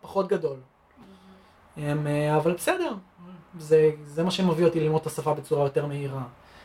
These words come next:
ואני ממשיך כל יום ללמוד, ו-, וכן, והם לא, לא עושים לך הנחות,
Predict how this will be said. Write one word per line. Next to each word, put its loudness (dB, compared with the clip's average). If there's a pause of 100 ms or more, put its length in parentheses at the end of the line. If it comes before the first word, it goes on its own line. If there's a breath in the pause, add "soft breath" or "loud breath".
(140)
ואני 4
ממשיך 4
כל 8
יום 4
ללמוד, -12 (100)
ו-, -6 (1160 loud breath)
וכן, 4 (180)
והם 0
לא, 2
לא 6
עושים -2
לך -8
הנחות, -12